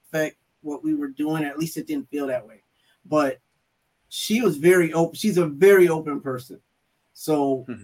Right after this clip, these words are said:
Speaker 1: the stuff that she told me, for most people, probably that would have probably made them run, 'cause it's like, "Whoa, you w-, way too open." <laughs> But she was
Speaker 2: <laughs>
Speaker 1: very open and very honest about her feelings and her past and what she's gone through and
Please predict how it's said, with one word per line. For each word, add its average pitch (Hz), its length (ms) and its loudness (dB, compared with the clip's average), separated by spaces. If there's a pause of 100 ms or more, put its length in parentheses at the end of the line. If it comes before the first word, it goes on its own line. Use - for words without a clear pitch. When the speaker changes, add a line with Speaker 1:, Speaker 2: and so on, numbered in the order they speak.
Speaker 1:
the 147 120 -8
stuff 208 280 2
that 170 120 -2
she 214 200 -4
told 170 260 0
me, 156 160 -4
for 156 120 -4
most 185 280 0
people, 147 220 -6
probably 160 340 0
that 190 200 2
would 175 120 0
have - 80 -8
probably 160 200 0
made 160 200 -4
them 190 200 0
run, 147 200 -2
'cause 151 180 -6
it's 147 100 -8
like, 139 180 -6
"Whoa, 175 260 2
you 170 120 -4
w-, 185 200 -2 (360)
way 190 180 2
too 156 180 -8
open." 131 340 -6 (340)
<laughs> - 60 2 (760)
But 202 220 4
she 247 260 -2
was 220 160 0 (200)
Speaker 2:
<laughs> 131 220 -4
Speaker 1:
very 208 440 2
open 160 560 -4 (220)
and 165 360 -4
very 185 360 -2
honest 180 460 -6
about 160 260 -6
her 139 220 -10
feelings 180 580 -4 (120)
and 139 280 -10
her 131 100 -8 (100)
past 160 580 -8
and 135 120 -12
what 139 180 -14
she's 156 220 -14
gone 151 360 -10
through 156 440 -8
and 127 380 -12